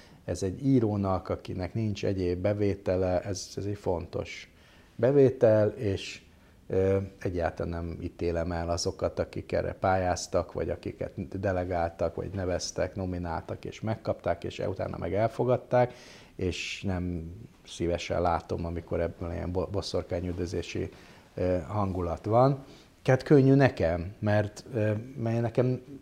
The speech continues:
részben nem szorulok rá, ö,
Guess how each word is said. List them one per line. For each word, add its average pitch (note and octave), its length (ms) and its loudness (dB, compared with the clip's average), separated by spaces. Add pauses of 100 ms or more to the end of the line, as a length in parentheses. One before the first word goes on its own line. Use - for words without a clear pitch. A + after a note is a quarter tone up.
(340)
részben A2 280 2
nem A2 140 4
szorulok F2+ 480 -2
rá, A2 380 8 (400)
ö, F#2+ 140 2